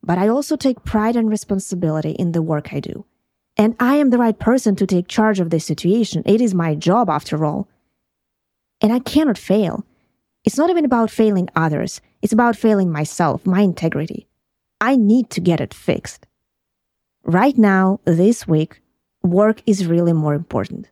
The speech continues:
than my vacation, unfortunately. The decision was made, and it made me feel better. Even though my vacation was indeed ruined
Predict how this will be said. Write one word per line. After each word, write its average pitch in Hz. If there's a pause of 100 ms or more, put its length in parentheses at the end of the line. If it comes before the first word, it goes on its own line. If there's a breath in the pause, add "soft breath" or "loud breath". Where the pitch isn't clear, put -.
than 165
my 165
vacation, - (460)
unfortunately. - (1800)
The 190
decision 311
was 247
made, 170 (240)
and 196
it 214
made 277
me 359
feel 240
better. - (840)
Even 370
though 311
my 277
vacation 233
was 196
indeed 180
ruined 180